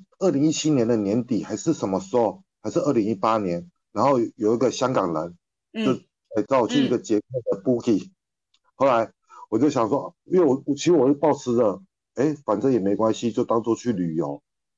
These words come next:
Speaker 1: 还有我到了捷克的那个 Victor 的 Boogie 之后，
Speaker 2: 嗯。嗯。
Speaker 1: 我突然有一种感觉，就是原来跳伞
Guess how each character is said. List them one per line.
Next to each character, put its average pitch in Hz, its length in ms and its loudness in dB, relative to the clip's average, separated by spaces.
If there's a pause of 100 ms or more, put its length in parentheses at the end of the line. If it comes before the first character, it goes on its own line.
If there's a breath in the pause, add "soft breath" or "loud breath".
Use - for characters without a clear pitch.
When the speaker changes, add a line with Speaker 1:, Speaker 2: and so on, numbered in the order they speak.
(320)
Speaker 1:
还 127 60 2
有 143 80 4
我 107 100 2
到 135 200 2
了 107 120 2
捷 110 200 -2
克 110 80 0 (420)
的 107 140 2
那 127 140 2
个 101 420 2 (280)
Victor 127 540 0
的 101 100 4
Boogie 98 600 0 (100)
之 117 140 0
后， 117 340 0
Speaker 2:
嗯。 208 160 -8
嗯。 160 80 -14 (560)
Speaker 1:
我 98 380 0 (120)
突 143 200 2
然 131 160 4
有 110 80 4
一 - 20 0
种 110 160 2
感 92 180 -2
觉， 101 120 0
就 110 100 -2
是 107 240 -6 (360)
原 117 220 0
来 113 160 2
跳 117 300 -4
伞 92 180 -6